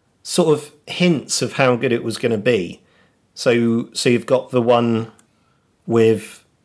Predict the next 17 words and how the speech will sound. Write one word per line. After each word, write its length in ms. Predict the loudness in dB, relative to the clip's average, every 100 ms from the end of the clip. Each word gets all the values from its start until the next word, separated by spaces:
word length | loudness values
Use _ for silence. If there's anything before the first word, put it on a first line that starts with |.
| _ 0
Lisa 280 | 0 0
Simpson 680 | 0 0 -2 -4 -4 -4 -6 -14 _ _ _ _ _
where 280 | 0 2 2
she 420 | 0 0 0 0
meets 260 | -6 -8 -6
Bleeding 340 | -4 -2 -2
Gums 240 | -2 -4 -2
Murphy. 500 | -2 -2 -6 -10 -12 _ -20 -20
That 400 | -18 -2 -2 -2 -8 _ _ _ _
episode 480 | -6 -6 -2 -2 -2
for 140 | -4
me 280 | -4 -2 -2
is 280 | -4 -8 -14 _ -14 -10
great 340 | 0 2 0 -4
because 320 | -6 -4 -6
of 180 | -8 -6
the 280 | -6 -6